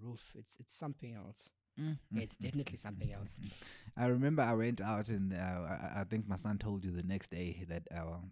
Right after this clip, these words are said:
Speaker 2: this happened. And you were telling me that I shouldn't go outside.
Speaker 1: Yeah, I was also informed. But listen, whenever you hear footsteps on the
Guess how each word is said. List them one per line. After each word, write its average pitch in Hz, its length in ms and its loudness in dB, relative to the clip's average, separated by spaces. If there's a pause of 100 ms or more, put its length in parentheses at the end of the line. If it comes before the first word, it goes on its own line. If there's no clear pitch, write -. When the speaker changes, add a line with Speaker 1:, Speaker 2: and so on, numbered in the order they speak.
(140)
Speaker 2:
this 92 160 -2
happened. 85 400 0 (460)
And 101 100 2
you 104 100 4
were 104 60 4
telling 117 240 4
me 107 80 6
that 104 140 4
I 95 60 2
shouldn't 101 260 2
go 87 100 0
outside. 95 560 2
Speaker 1:
Yeah, 127 240 -4 (260)
I 147 80 0
was 170 160 6
also 156 200 2
informed. 113 440 -6
But 107 200 -12
listen, 123 280 -6 (140)
whenever 135 320 -6
you 113 120 -8
hear 107 180 -14
footsteps - 400 -8
on 113 120 -10
the 107 80 -12